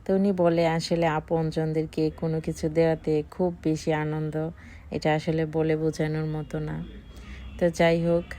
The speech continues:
আমার আব্বার জন্য একটা ফোন নিয়ে আসছে। আর প্রতি বছরই উনি, মানে, ফোন নিয়ে আসে কারো না কারো জন্য, কারণ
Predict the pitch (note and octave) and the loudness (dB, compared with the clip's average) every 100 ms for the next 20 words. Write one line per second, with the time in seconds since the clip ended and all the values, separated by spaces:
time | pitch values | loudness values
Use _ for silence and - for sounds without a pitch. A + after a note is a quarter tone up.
0 | - D3+ D#3+ D#3 D#3 - D#3 D#3+ D#3+ D#3+ | -6 -4 0 0 -2 -2 0 2 2 0
1 | D#3+ D#3 - D#3 - D#3+ D3+ D#3 D3+ D3 | 0 -2 -2 -6 -2 -2 0 0 0 -4
2 | - - D#3+ F3+ - - - - - - | -6 -4 -2 -2 -6 -12 -12 -14 -16 -10
3 | - D#3 D#3+ D#3 F3+ E3+ F3 E3 - E3+ | -4 -2 -2 -2 -2 0 2 2 2 2
4 | E3+ E3 D#3 D3+ D3+ D#3 - - - - | 2 0 0 0 -2 -4 -8 -14 -10 -6
5 | D#3 D#3 D3+ D#3 D3+ D3+ D#3 D#3 D3+ - | -2 -2 -2 -2 0 0 0 0 -4 -4
6 | D#3 D#3 D#3 D3+ D3+ D3+ D#3 D3+ D3 D3+ | -4 -2 -2 -2 -4 -4 -2 -2 -2 -4
7 | D3+ E3 G3 E3+ D#3+ D#3+ | -4 -6 -4 0 2 2